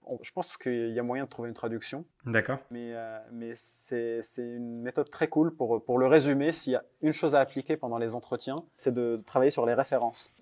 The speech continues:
Speaker 1: Euh, c'est-à-dire que quelqu'un qui a été bon dans un ancien boulot, il sera très probablement bon dans ce boulot-là.
Speaker 2: D'accord.
Speaker 1: Et donc, c'est de demander, euh,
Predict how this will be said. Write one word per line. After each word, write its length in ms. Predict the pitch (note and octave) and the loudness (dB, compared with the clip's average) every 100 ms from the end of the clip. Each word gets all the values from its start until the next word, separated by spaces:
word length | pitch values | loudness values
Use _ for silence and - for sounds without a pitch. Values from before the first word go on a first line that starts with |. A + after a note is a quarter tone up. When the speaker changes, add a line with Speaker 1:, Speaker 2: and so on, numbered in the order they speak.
| A2 | -12
Speaker 1:
Euh, 80 | G#2+ | -12
c'est-à-dire 480 | B2 A2+ A2+ C#3+ - | -10 -6 -6 -6 -6
que 380 | A2+ G#2+ G#2+ | -8 -6 -8
quelqu'un 320 | G2+ G#2+ C#3+ D#3 | -4 -6 -6 -4
qui 100 | A2 | -4
a 20 | |
été 160 | - | 0
bon 220 | A2+ C3+ C#3+ | 0 0 0
dans 240 | A#2 G#2+ | -2 -4
un 100 | G#2+ | -4
ancien 540 | B2 - C3+ C3 B2 | -4 -4 -6 -6 -6
boulot, 380 | A2+ A2+ A#2+ D3 | -6 -2 2 4
il 100 | C#3 | 2
sera 400 | - - B2 A#2+ - - | 0 -2 0 -2 -4 -8
très 120 | C#3 | -6
probablement 500 | - A#2+ A2+ A#2 B2 | 0 0 0 -2 -4
bon 260 | A2 B2+ | -4 -4
dans 140 | A#2+ A2 | -4 -8
ce 140 | - | -8
boulot-là. 460 | G#2+ A2+ A#2 A#2 D#3+ _ | -6 -4 -4 -4 -6 _
Speaker 2:
D'accord. 300 | A2+ G#2+ A#2+ C#3 - | -10 -8 -8 -12 -10
Speaker 1:
Et 80 | |
donc, 160 | A2+ B2 | -6 -6
c'est 140 | - | -4
de 100 | A2+ | -4
demander, 500 | A2+ B2 B2 A#2+ C#3 | 0 0 2 4 6
euh, 180 | C3 G#2+ | 6 4